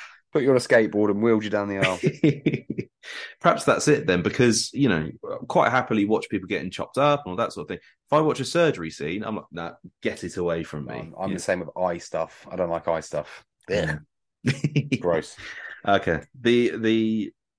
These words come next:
Speaker 1: uh, London Film Festival screening, Lords of Chaos, that D V D. Uh, would you like me to include some footage of people fainting in the cinema that
Speaker 2: If
Speaker 1: you were in as
Speaker 2: possible,
Speaker 1: well?
Speaker 2: if you've got the C C T V footage,
Speaker 1: Oh.
Speaker 2: that would be handy.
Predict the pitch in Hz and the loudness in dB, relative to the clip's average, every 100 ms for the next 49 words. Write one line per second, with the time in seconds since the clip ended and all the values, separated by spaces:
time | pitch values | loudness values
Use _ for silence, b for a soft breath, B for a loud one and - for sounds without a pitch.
0 | - 104 104 101 87 117 107 110 98 95 | -4 0 0 0 0 0 0 -4 -6 -6
1 | 92 - 95 92 101 104 92 - 92 85 | -6 -4 -4 -2 -2 -2 -4 -6 -2 -2
2 | 85 - 98 - 90 87 90 B B - | -2 0 0 0 -8 -8 -12 B B -2
3 | 170 165 165 165 165 151 151 156 151 156 | 0 0 -2 0 0 -2 -2 -4 0 0
4 | 139 135 - 139 120 123 - 131 123 120 | 0 -6 -2 -2 -2 -6 -8 -8 -4 -2
5 | 117 113 - - 131 120 120 131 123 101 | -2 -4 -10 -2 0 0 -2 -2 -2 -4
6 | - 82 78 76 101 58 107 76 82 90 | -6 -6 -4 0 0 2 2 2 0 2
7 | 87 98 107 98 - 117 104 - 107 98 | 2 2 -2 -2 2 2 2 -2 -4 -4
8 | 95 - 95 95 92 85 - 82 - 87 | -8 -4 -4 -4 -4 -6 -6 -6 -2 -2
9 | 87 85 - 80 87 78 78 | -4 -8 -10 -14 -14 -10 -10